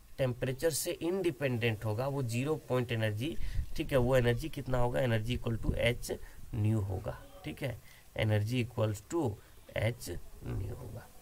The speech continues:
ठीक है। अब next में एनर्जी जो होता है oscillator का, हमने बताया था कि oscillator का kinetic energy और potential energy अगर जोड़ करके लाते हैं तो हम लोग तो इतना आता है, ये आता है kinetic energy का, ये आता है potential energy का।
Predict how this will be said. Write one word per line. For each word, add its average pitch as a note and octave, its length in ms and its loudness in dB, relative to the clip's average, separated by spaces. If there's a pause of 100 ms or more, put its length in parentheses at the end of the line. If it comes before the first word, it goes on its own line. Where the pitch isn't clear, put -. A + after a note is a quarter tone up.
(120)
ठीक C#3 120 -8
है। - 120 -6 (1600)
अब D3 120 8
next B2 340 4
में D3 180 2 (360)
एनर्जी C#3+ 360 8
जो F3+ 160 2
होता E3+ 200 4
है D#3+ 60 8
oscillator C#3+ 500 0
का, A#2+ 180 2
हमने C#3 260 0
बताया C3+ 360 0
था B2 160 -4
कि B2+ 140 -6
oscillator A#2+ 400 -2
का C3 160 -2
kinetic A#2 440 0
energy C3 280 2
और C#3+ 80 0 (100)
potential A2+ 440 -2
energy G#2 420 -2 (440)
अगर A#2+ 220 4
जोड़ C#3+ 240 2
करके C3+ 320 4
लाते A#2+ 340 2
हैं A#2+ 180 0
तो B2 80 -2
हम A#2+ 120 2
लोग A#2+ 240 0
तो C#3+ 100 0
इतना A#2+ 300 2
आता G2+ 240 2
है, - 100 6
ये - 120 12
आता - 220 12
है - 80 6
kinetic - 340 8
energy B2 300 10
का, - 140 4
ये A#2+ 180 8
आता A#2 200 8
है - 580 10
potential G#2 480 4
energy C3+ 400 6
का। - 160 -6